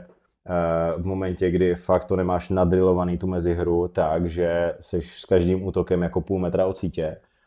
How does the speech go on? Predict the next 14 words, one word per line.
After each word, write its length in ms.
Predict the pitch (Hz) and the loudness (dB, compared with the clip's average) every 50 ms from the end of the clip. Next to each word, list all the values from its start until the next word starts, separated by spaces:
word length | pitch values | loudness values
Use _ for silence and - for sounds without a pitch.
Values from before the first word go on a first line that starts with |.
| _ _ _ | _ _ _
tak, 380 | _ 95 90 87 87 87 90 - | _ 2 4 4 4 2 0 0
eh, 520 | 90 87 87 87 85 85 85 85 85 85 - | 2 2 2 2 2 2 2 0 0 -2 -4
hele, 220 | 87 87 87 85 82 | -4 -4 -2 0 0
dáš 200 | 87 85 82 - | 0 -2 -2 -2
si 100 | - 92 | 0 0
jeden 220 | 90 90 90 85 | 2 2 0 -2
příjem 600 | 90 - 92 90 87 87 87 85 85 85 78 - - _ _ _ _ _ _ - - _ - - - _ _ _ _ _ _ _ - | -4 -4 0 0 2 2 0 -2 -4 -6 -8 -10 -16 _ _ _ _ _ _ -20 -20 _ -18 -18 -18 _ _ _ _ _ _ _ -6
dva 280 | 101 95 95 95 95 | -4 -2 2 2 2
metry 440 | 95 95 92 - 98 92 95 92 90 | 2 0 0 0 0 0 0 0 -2
něk-, 280 | 95 95 90 87 90 - | -4 -4 -4 -4 -6 -8
někde, 340 | 101 98 98 95 95 95 92 | -6 -4 -2 0 2 2 2
kde 160 | 95 95 92 | 2 2 0
nemá 340 | 90 95 92 90 87 92 90 | -2 -2 -2 0 0 0 0
být 340 | 87 90 82 82 85 104 | 0 0 -2 -2 -4 -6